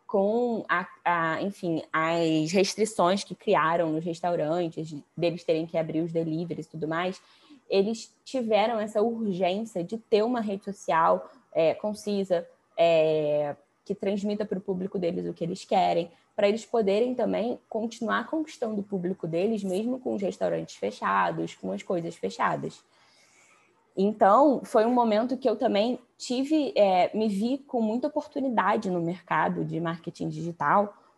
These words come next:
porque, é, apesar das, do, das marcas quererem, né, se profissionalizar na questão do digital, elas também estavam passando por uma crise. Então, era difícil pra elas pagar, de repente,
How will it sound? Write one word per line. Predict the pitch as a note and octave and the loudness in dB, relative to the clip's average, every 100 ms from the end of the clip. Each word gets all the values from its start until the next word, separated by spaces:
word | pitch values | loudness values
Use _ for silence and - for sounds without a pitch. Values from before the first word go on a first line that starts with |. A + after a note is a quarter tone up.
| _ | _
porque, | A3+ A3 - D#3+ - _ _ _ _ _ _ | -2 0 2 2 0 _ _ _ _ _ _
é, | F3 E3+ D#3+ D#3+ D#3 | 2 4 4 4 2
apesar | - F#3 A3+ G#3+ F#3 A3 | 2 2 0 4 4 2
das, | A#3+ - _ | 0 -8 _
do, | F3+ F#3 F3+ E3 D3+ | -6 -2 0 -2 -2
das | E3+ F#3 F3+ | 0 0 0
marcas | E3+ G3 - E3+ | -4 -4 -8 -14
quererem, | - F3+ E3 D#3+ F#3 D#3+ D#3 - _ _ _ | -6 -2 2 2 2 -2 -6 -14 _ _ _
né, | D3+ D#3 D#3+ | -4 -4 -4
se | - | -10
profissionalizar | F#3+ G#3+ G#3 A3 G3 F#3+ F#3+ E3+ D#3+ F3 | -2 -2 -2 -4 -2 0 0 0 -2 -2
na | F3+ | -4
questão | E3+ E3 F3 D#3 | -4 -6 -4 -4
do | D#3 | -4
digital, | D#3+ D#3+ - D#3+ E3+ F#3+ F#3 _ _ _ _ _ _ - | -6 -8 -4 0 2 0 -2 _ _ _ _ _ _ 4
elas | G3 G3+ G#3 - - | 6 6 2 -8 0
também | A3+ G#3+ G3 C#4 | 2 4 4 2
estavam | - G#3 G3+ | -2 -2 0
passando | G3+ F#3+ F#3 F3 | -2 -6 -6 -10
por | - F3 | -8 -6
uma | F#3 F3+ | -4 -6
crise. | - E3 C#3+ - C3+ _ - | -8 -8 -8 -10 -16 _ -6
Então, | F#3 - G3 G#3+ | -2 2 2 2
era | G#3 | 0
difícil | G#3+ A#3 - A#3+ C4+ - | 0 -6 -4 -6 -4 -4
pra | A#3 G3 | 0 2
elas | F#3 F3 E3+ | 2 0 -4
pagar, | - F#3 F3 E3 E3+ | -4 -4 0 0 2
de | D#3+ | 0
repente, | F3 E3+ E3 E3+ F#3 D#3+ | -2 -4 -2 -2 -4 -8